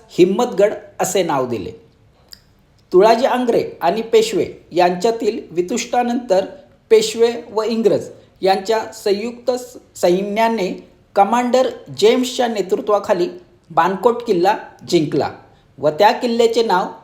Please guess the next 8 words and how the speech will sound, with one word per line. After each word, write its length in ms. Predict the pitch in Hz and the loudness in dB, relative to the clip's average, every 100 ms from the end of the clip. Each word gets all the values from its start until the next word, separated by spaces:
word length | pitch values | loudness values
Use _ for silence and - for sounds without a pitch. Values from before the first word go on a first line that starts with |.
| _ _ | _ _
फोर्ट 420 | - 233 240 - - | 2 4 4 -4 -10
व्हिक्टोरिया 640 | 143 180 180 247 226 196 - - - - | -4 -4 2 2 4 0 -2 -10 -6 -2
असे 240 | 185 175 | 0 0
केले. 320 | - 120 76 - _ _ _ _ _ _ _ _ _ 139 | -2 -4 -6 -14 _ _ _ _ _ _ _ _ _ -2
व्यापाराच्या 640 | 170 175 - 277 269 277 | 2 2 4 2 2 -2
दृष्टीने 480 | 254 247 - 240 220 | -4 -6 -6 -6 -6
बाणकोट 580 | 233 175 185 180 240 240 | 0 2 2 0 -2 -2
किल्ला 300 | 220 180 101 | -2 0 -2